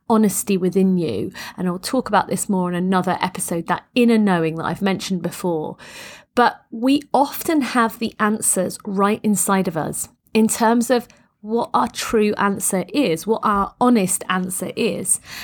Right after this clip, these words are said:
And if we dig a little deeper when we're asked to do something, we can absolutely recognize that, yeah, the answer to this, in all honesty,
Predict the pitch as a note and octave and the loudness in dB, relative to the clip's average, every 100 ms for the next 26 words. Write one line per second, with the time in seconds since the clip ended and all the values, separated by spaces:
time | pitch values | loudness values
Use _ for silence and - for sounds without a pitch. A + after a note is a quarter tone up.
0 | - A3 A#3+ - A3 F#3+ C#4 A#3+ A3 - | -4 0 2 2 0 2 2 2 0 -2
1 | G3+ G#3 C4+ C4 G#3 F#3 F3+ - C#4 C4+ | -6 -2 -2 0 0 2 0 -2 -2 -2
2 | - - F#3 C4 D4+ - F#3+ - - D#3+ | -4 -6 0 2 2 2 0 -2 -4 -2
3 | D#3+ F#3+ - - - - - - A#3+ - | -2 -4 -6 -12 -4 0 0 0 0 0
4 | - - A3+ G#3+ G3+ G3+ F#3+ G3+ F#3 E3 | -2 0 2 2 0 0 -2 -4 -4 -4
5 | E3 - F3 - C#4+ - _ - A#3 - | -2 0 0 2 0 0 _ -10 -6 -2
6 | C4 F#3 E4 D#4 B3 A#3 A#3 - - - | -2 0 -2 0 2 4 2 0 -4 -8
7 | _ _ _ - A3+ A3+ - C4+ C#4 A3 | _ _ _ -2 0 0 2 4 4 4
8 | F#3 - F3 D#3+ E3 G3 | 2 0 0 0 0 -2